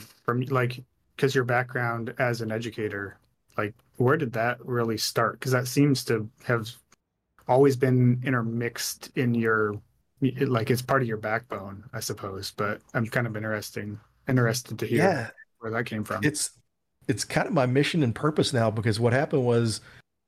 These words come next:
Speaker 2: and I, I gave my first conference talk back in twenty fifteen. I did one on web app pen testing for this conference, and I wanted to speak at conferences more, but I just really wasn't coming up with a subject. So I started teaching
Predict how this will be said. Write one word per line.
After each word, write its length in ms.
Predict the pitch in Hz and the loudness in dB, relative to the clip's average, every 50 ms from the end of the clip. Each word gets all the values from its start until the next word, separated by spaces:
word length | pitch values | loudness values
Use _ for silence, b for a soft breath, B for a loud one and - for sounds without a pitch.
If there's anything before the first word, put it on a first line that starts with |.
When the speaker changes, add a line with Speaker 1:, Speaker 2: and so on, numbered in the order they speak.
| _ _ _ - | _ _ _ 0
Speaker 2:
and 400 | 139 131 127 123 120 117 117 120 | 2 4 4 4 4 2 2 2
I, 140 | 147 - 143 | 2 2 2
I 40 | 139 | 2
gave 160 | 151 180 185 | 2 2 4
my 120 | 170 147 | 4 2
first 300 | 135 - 156 143 139 - | 2 4 4 2 2 2
conference 400 | - - 135 135 - - 123 110 | 0 0 0 0 0 0 -2 -2
talk 300 | - - 123 131 131 - | 0 0 0 0 0 0
back 240 | - 120 113 113 - | -2 -2 -2 -2 -2
in 80 | 117 110 | -4 -4
twenty 300 | - - - 135 127 107 | -4 -2 0 0 0 2
fifteen. 480 | - 131 107 - - - 135 147 135 | 2 0 0 0 0 0 0 2 2
I 80 | 113 107 | 2 2
did 200 | 98 120 120 113 | 2 2 0 2
one 240 | 113 120 120 123 120 | 2 2 2 4 4
on 380 | 113 110 110 104 101 101 98 B B B B B _ _ _ _ _ _ - | 4 4 4 2 2 0 -2 B B B B B _ _ _ _ _ _ -4
web 240 | 110 110 123 127 123 | 2 4 4 4 4
app 200 | 127 117 - - | 2 0 -2 -2
pen 180 | - 131 135 | 0 0 2
testing 480 | 147 120 107 101 - - 113 107 104 101 - - - - - _ _ _ _ _ - | 4 2 2 2 0 -2 -2 -2 -2 -4 -8 -12 -20 -20 -20 _ _ _ _ _ 0
for 100 | 131 117 | 2 2
this 160 | 110 107 104 | 2 2 0
conference, 640 | - - 127 120 113 - 117 113 110 101 - - B B B B B B B | -2 0 0 0 0 2 0 0 0 0 -4 -8 B B B B B B B
and 100 | 113 110 | 2 2
I 60 | 113 | 4
wanted 180 | 113 135 156 165 | 4 2 2 0
to 60 | 143 | 0
speak 280 | - - - 151 147 | 0 2 2 2 2
at 80 | 131 - | 2 -2
conferences 540 | - - 135 135 135 - 127 - 113 101 90 | -2 0 0 2 2 0 -2 0 -2 -4 -2
more, 300 | 107 110 123 143 156 135 | 0 2 2 4 4 4
but 120 | 120 120 | 4 4
I 60 | 110 | 2
just 160 | 104 104 104 107 | 2 0 -2 -2
really 240 | 120 127 131 135 | 2 4 6 6
wasn't 320 | 123 127 131 113 117 117 - | 6 6 4 2 2 0 0
coming 160 | - 123 117 | 0 0 0
up 140 | 117 - - | 0 -2 -2
with 100 | 104 95 | -4 -4
a 60 | 104 | -2
subject. 480 | - - 151 156 147 123 113 101 - - | 0 2 2 2 2 2 0 0 0 -2
So 160 | - 123 113 | -4 -2 -2
I 60 | 117 | -2
started 340 | 110 - 135 127 120 117 - | 0 2 2 2 2 0 -2
teaching 440 | - 147 151 - - 131 117 107 | -2 -2 -2 0 0 2 2 0